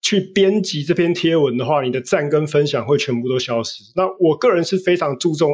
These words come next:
A B测试的人。那这边讲的A B测试其实不是测试你的素材啊，不是测试你的文案，其实在讲测试你的到达页面，你的 landing page。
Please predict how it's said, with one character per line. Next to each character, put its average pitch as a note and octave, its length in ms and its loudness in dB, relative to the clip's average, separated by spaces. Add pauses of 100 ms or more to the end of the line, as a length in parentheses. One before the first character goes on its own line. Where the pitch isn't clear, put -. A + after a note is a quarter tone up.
(120)
A D3 100 2
B C#3+ 120 -8
测 C3+ 240 -2
试 B2 200 -6
的 - 80 -10
人。 - 300 -8
那 A3+ 160 2
这 G3 100 0
边 A#3+ 120 0
讲 E3 140 0
的 C#3 80 2
A D#3 80 2
B F3+ 100 0
测 E3 200 0
试 D#3+ 100 0
其 C#3+ 140 -6
实 B2+ 60 -6
不 B2+ 100 -4
是 D#3+ 140 0
测 F#3 180 0
试 D3+ 160 -2
你 B2 80 -4
的 A#2 80 -6
素 C#3+ 240 -4
材 B2 180 -6
啊， A2+ 160 -2
不 C3 80 -6
是 C#3 40 -6
测 D#3+ 160 -2
试 C#3 60 -2
你 C#3 40 -2
的 A#2+ 80 -2
文 A#2 200 -4
案， C#3 120 0
其 - 60 -8
实 D3+ 80 -10
在 F3+ 120 2
讲 C#3 220 -4
测 D3+ 240 0
试 D3+ 160 -4
你 C3 100 -6
的 B2 120 -6 (280)
到 D3+ 160 0
达 B2+ 180 -2
页 C#3 180 0
面， C3+ 120 -4
你 A#2 60 -8
的 A#2 80 -14
landing C3+ 320 -6
page。 A#2+ 300 -6